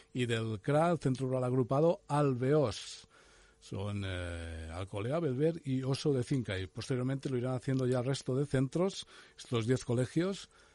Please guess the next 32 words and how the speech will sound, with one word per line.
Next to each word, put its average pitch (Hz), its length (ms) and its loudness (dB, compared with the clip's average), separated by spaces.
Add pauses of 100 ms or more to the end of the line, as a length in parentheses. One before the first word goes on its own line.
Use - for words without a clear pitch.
(160)
hasta 131 960 -2
la 110 240 -2
primera 143 340 0
semana 156 400 0
del 127 180 -2
mes 147 400 -2
de 117 220 -2
marzo. 120 580 -4 (600)
Eh, 98 800 -2
esto 175 420 0
es 196 120 0
la 175 100 2
campaña 151 440 2
de 165 120 0
esquí 208 260 -2
escolar. 170 420 2
Ayer 135 280 -2
hablábamos 185 680 0
de 143 240 2
la 170 140 2
Semana 170 380 2
Blanca. 160 440 2
Esos 165 240 0
son 170 220 0
tres 156 280 2
días, 175 520 0
del 110 360 -6
dieciséis 131 460 -2
al 156 140 0
dieciocho 143 500 2
de 143 100 4
febrero, 156 520 6